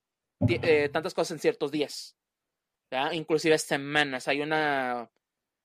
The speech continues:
creo que a nivel cuarenta y siete, nivel cuarenta y ocho, hay una, un requisito que te pide hacer algo ocho semanas, ¿verdad? Seguidas. Entonces, obviamente, la gente va a tardar hasta inclusive febrero, ¿no? Para llegar a ese punto,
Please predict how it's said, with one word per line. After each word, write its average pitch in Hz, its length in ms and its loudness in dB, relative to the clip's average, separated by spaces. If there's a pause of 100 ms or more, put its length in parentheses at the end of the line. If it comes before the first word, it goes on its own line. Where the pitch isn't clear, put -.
creo 175 140 4
que 226 80 2
a 220 40 4
nivel 170 200 8
cuarenta 180 240 2
y 143 40 -2
siete, 170 220 -4
nivel 156 200 0
cuarenta 170 400 2
y 131 100 2
ocho, 143 340 -4
hay 151 200 0
una, 151 720 -2 (200)
un 160 120 -8
requisito 175 680 -2
que 165 80 -2
te - 160 -4 (200)
pide 156 680 6 (420)
hacer 151 680 2 (100)
algo 175 500 2
ocho 151 380 0
semanas, 139 840 -6 (460)
¿verdad? 139 320 -8
Seguidas. 135 680 -6 (680)
Entonces, 143 840 0
obviamente, 160 520 0
la 143 140 6
gente 147 380 2
va 147 80 8
a 143 80 2
tardar 143 300 6
hasta 131 460 2
inclusive 135 520 -4
febrero, 127 540 0
¿no? 139 240 -6
Para 123 240 -2
llegar 131 400 -2
a - 20 0
ese - 240 -6
punto, 131 460 -10